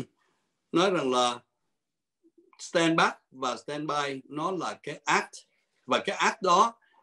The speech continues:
giúp, giúp cái, cái hành động thì nó rõ rồi. Bây giờ hỏi là cái intent, cái ý đồ đó, thì trước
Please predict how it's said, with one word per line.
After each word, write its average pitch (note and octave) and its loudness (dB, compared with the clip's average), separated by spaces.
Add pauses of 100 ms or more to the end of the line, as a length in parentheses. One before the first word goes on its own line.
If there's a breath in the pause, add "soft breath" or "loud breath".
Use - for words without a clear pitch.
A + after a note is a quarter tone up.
(400)
giúp, F3+ 0 (200)
giúp C#3+ -10 (380)
cái, F#3+ 4
cái F#3+ -2
hành B2+ -4
động G#2+ -4
thì A#2 -4
nó B2 -6
rõ G2 -6
rồi. C3+ -10 (440)
Bây D3 0
giờ B2+ 2
hỏi G#2 -2
là D#3+ -2
cái F3+ -4
intent, C3+ 0
cái D#3+ -2
ý E3 4
đồ A2+ 4
đó, A#2+ 0 (460 loud breath)
thì A#2+ 4 (1300 soft breath)
trước C#4+ 6